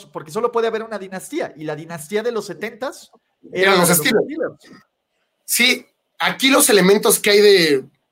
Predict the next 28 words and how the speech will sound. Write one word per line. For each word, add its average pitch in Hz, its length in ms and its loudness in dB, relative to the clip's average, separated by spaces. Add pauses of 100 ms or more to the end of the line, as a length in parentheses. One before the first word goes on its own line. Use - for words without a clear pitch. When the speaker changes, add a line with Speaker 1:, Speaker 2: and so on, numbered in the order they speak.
Speaker 2:
de, 135 420 2
de 135 180 0
los 139 180 0
Cowboys 156 600 2
es 185 160 2
que 240 160 0
además 196 480 2
de 254 120 0
pe-, - 280 -4
de 147 100 -2
ganar 160 300 2
dos, - 480 2
¿no? 190 200 0
Ganan 170 280 2
el 135 160 -2
doce, 165 560 2 (1300)
ganan 226 300 2
el 160 140 4
seis 285 640 2
a 139 100 -8
Miami 202 540 2
y 156 100 -4
ganan 175 260 2
el 127 140 0
doce, - 420 0
los 135 160 -10
Cowboys, 156 540 0
¿no? 175 220 -4